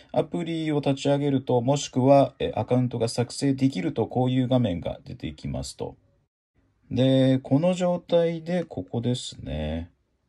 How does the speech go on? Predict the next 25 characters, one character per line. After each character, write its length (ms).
こ 180
れ 120
を 220
押 120
す。 360
あ、 200
こ 140
こ 160
で 60
い 20
い 40
の 100
か。 240
デ 120
バ 160
イ 60
ス 160
を 80
ス 180
キ 120
ャ 180
ン、 80
Bluetooth 600
on。 540
で、 300